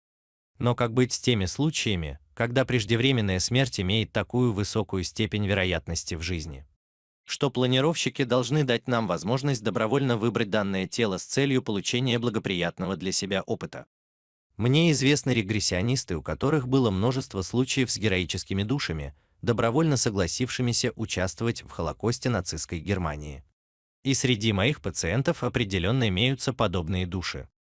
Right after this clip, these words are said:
Возможно, потому что многие из этих душ после лагерей смерти получили новые жизни в Америке. Здесь имеются возможности любого рода несчастий.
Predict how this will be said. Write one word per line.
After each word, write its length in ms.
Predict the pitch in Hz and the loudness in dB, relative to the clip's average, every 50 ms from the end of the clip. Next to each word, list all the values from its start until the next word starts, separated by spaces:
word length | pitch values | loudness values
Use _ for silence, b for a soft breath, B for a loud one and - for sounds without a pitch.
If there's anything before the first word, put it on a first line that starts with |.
| _ _ _ _ _ _ _ | _ _ _ _ _ _ _
Возможно, 580 | - 87 101 98 87 113 147 156 117 123 127 - | -2 0 0 2 2 2 2 2 2 2 0 0
потому 340 | 123 117 - 117 117 123 117 | 0 0 2 2 2 2 0
что 180 | - - 101 | 0 0 2
многие 460 | 98 107 123 135 135 95 82 85 82 | 2 4 2 2 2 0 -2 -4 -4
из 100 | 80 73 | -4 -2
этих 300 | 85 82 - 85 82 78 | -4 -4 -2 -4 -6 -4
душ 260 | 82 104 120 120 - - | -2 -2 -2 -2 -4 -2
после 320 | - 127 123 - 110 104 | -2 -2 0 0 0 0
лагерей 460 | 90 85 73 73 82 78 95 120 120 98 | 0 0 -2 -4 -2 0 0 0 0 0
смерти 460 | - - 95 113 127 - - - 92 | -2 0 0 0 0 -2 -2 -4 -6
получили 560 | - - 107 110 113 - - - 156 151 135 | -4 -2 0 0 0 0 0 0 2 2 2
новые 400 | 127 127 131 123 92 80 78 80 | 2 2 2 2 2 0 -2 -4
жизни 380 | 78 95 104 92 76 87 82 78 | -2 -2 -4 -2 -2 -2 -2 -2
в 80 | 80 | -2
Америке. 540 | 78 76 78 78 71 69 - - - 62 - _ _ _ _ _ _ _ _ _ _ _ _ - 113 | -2 -2 -4 -4 -6 -8 -10 -14 -16 -18 -18 _ _ _ _ _ _ _ _ _ _ _ _ -8 -6
Здесь 460 | 107 95 98 127 156 156 - - 151 | -6 -2 2 2 4 4 4 2 2
имеются 420 | 143 139 143 143 131 - - 120 | 4 4 4 4 2 2 2 2
возможности 640 | 110 107 98 90 101 104 95 95 98 92 - - 98 | 2 2 2 2 0 0 0 -2 -4 -6 -4 -4 -4
любого 460 | 92 95 95 82 87 92 92 92 90 | -2 -2 -2 -2 0 -2 0 0 0
рода 260 | 87 92 98 98 101 | -2 -2 -2 -2 -2
несчастий. 640 | 110 107 98 - - - 80 76 - - - 69 - | -2 -2 -2 -4 -4 -4 -4 -6 -8 -8 -10 -14 -16